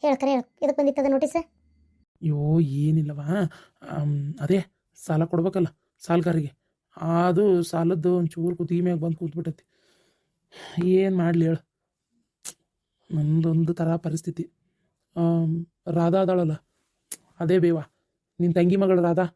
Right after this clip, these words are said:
Speaker 2: ಆಕಿನ್ನ, ಆ, ಸಂಘದಾಗ ಕುಂದ್ರಿಸಿ ಒಂದ್ ಲಕ್ಷ ರೂಪಾಯಿ ತೆಗೆಸ್ಕೊಂಡಿದ್ದೆ,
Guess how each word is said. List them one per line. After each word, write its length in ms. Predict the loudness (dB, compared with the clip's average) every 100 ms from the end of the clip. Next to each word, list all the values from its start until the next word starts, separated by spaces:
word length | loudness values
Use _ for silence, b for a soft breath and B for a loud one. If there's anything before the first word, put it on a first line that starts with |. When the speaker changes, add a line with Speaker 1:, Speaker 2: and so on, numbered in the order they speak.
| _ _ _ _ _ -8
Speaker 2:
ಆಕಿನ್ನ, 840 | -4 -4 _ 2 6 6 4 0 2 2 2 2 0 -4 _ _ -6
ಆ, 160 | -2 0
ಸಂಘದಾಗ 380 | 2 4 4
ಕುಂದ್ರಿಸಿ 640 | 4 2 2 4 4 4 0 b _ -10 -4 0 2 2 2 0
ಒಂದ್ 140 | 0
ಲಕ್ಷ 160 | 0 -2
ರೂಪಾಯಿ 180 | -4 -2
ತೆಗೆಸ್ಕೊಂಡಿದ್ದೆ, 760 | -2 -4 -2 -2 0 -2 -2